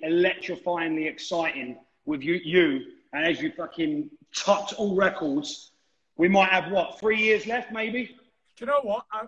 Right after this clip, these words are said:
Speaker 2: I've been thinking about it, and initially I had three fights left on me,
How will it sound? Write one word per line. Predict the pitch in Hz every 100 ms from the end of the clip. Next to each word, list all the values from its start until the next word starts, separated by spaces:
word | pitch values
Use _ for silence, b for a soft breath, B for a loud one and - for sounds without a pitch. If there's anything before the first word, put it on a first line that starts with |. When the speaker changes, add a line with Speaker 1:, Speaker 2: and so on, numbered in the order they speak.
| -
Speaker 2:
I've | 220 202
been | 208
thinking | 262 247
about | 220 185 180
it, | 185 190
and | 190 196 196 208
initially | 262 262 233 185 180 180
I | 180 190
had | 190 -
three | - 233 208
fights | 220 226 -
left | 190 -
on | 190 185
me, | 185 185